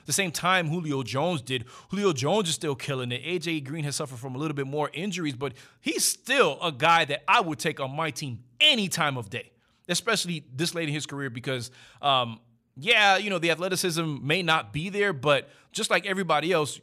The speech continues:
your athleticism starts to leave, but then your knowledge of the game starts to take over, and then you kinda have the best of both worlds. You got that situation going on in Carolina.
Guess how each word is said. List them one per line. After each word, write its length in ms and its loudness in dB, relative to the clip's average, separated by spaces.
your 180 0
athleticism 560 -2
starts 360 0
to 80 -2
leave, 520 -4
but 220 0
then 160 -2
your 180 0
knowledge 340 4
of 60 -2
the 60 -8
game 180 -6
starts 220 -6
to 40 -14
take 220 -6
over, 280 -4
and 100 -6
then 160 -2
you 80 -10
kinda 260 -4
have 160 -2
the 60 -8
best 260 -4
of 80 -10
both 220 -4
worlds. 400 -4
You 80 -10
got 240 4
that 180 4
situation 500 -6
going 200 -4
on 120 -4
in 60 -6
Carolina. 580 -6